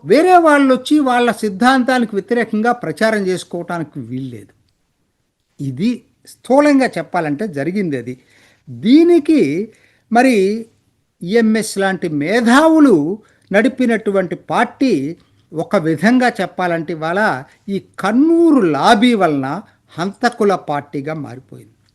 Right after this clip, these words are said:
సదానందన్ మాస్టారి నియామకం ప్రపంచానికి మరోసారి ఈ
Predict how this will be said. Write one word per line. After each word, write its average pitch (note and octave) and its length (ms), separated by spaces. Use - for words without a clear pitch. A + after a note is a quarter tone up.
సదానందన్ B3 1300
మాస్టారి G3+ 840
నియామకం D#3 1000
ప్రపంచానికి C4 1000
మరోసారి A3 960
ఈ G#3 240